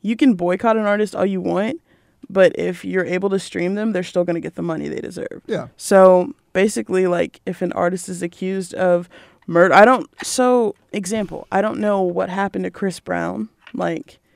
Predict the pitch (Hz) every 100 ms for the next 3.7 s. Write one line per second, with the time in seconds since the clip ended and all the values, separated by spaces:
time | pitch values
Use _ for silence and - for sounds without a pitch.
0 | _ _ _ - 185 180 - 185 180 175
1 | - - - 95 - 64 - 190 - _
2 | - 233 226 208 202 185 185 185 180 180
3 | 180 175 170 - 175 175 185